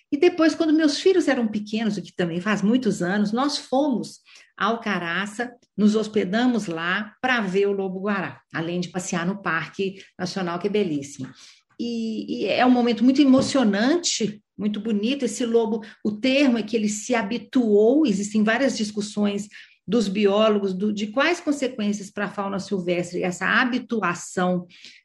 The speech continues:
resulta, porque os lobos passam a contar com aquele alimento ali e a se acostumarem à proximidade dos, do, dos seres humanos, né, e das, das habitações humanas.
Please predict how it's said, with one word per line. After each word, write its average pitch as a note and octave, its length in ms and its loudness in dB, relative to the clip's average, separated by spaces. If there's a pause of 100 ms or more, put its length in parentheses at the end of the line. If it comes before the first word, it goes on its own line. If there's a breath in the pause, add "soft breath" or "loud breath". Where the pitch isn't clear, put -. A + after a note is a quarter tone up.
(160)
resulta, G#3 880 2
porque F3 280 -6
os F3 120 -4
lobos F3+ 300 -2
passam G3 480 -2
a E3+ 60 -8
contar A3 600 0
com A#3+ 60 -2
aquele F#3 300 0
alimento F3 520 -2
ali A#3 360 -2 (560 soft breath)
e F3+ 240 0
a E3 180 0
se - 160 -2
acostumarem G#3 1000 0
à E3 120 -2
proximidade F3 760 -2
dos, D#3 280 -2
do, D#3+ 280 -4
dos E3 160 -6
seres E3 280 0
humanos, F3+ 720 0
né, G3 240 -8
e F3 80 -4
das, D#3+ 320 -6
das E3 280 -6
habitações F3 600 -6
humanas. A3 440 2